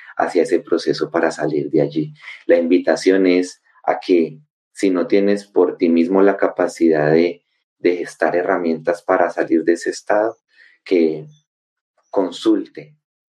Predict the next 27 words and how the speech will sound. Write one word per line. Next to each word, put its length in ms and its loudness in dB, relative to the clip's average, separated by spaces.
a 120 -2
un 160 -4
especialista. 920 -10
No 140 -2
lo 120 4
hacemos 380 0
muchas 320 -2
veces 360 -2
por 240 -6
miedo. 500 -6
Cuando 240 0
estamos 420 -4
en 80 -2
una 160 0
depresión 480 -4
profunda, 680 -4
no 120 0
es 120 -4
posible 520 -2
por 200 -2
nosotros 420 -2
mismos 360 -2
salir 300 -6
de 120 -2
ahí. 240 -6
Necesitas 800 -2
ayuda. 420 -4